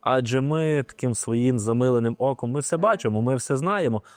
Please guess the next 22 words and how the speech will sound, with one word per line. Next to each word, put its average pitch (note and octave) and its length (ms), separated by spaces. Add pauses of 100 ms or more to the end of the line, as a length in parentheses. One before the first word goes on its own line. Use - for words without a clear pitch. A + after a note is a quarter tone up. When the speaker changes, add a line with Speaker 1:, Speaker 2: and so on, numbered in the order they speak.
(120)
Speaker 1:
А G#2+ 120
коли C#3+ 220
до C#3 100
нас C#3 200
приходить C3 520
свіжий B2+ 440
погляд, G3+ 500
він, C#3 120
відповідно, B2 460
Speaker 2:
Мгм. G#2+ 60
Speaker 1:
нам A#2+ 200
дає G#2 220
можливість G#2 600 (220)
працювати G#2 480
краще. F2 460
Тому F3 480 (280)
ми C#3 220
відкриті E3+ 480
до G#2+ 140
того, F#3+ 340
ми C3 120
відкриті C3 340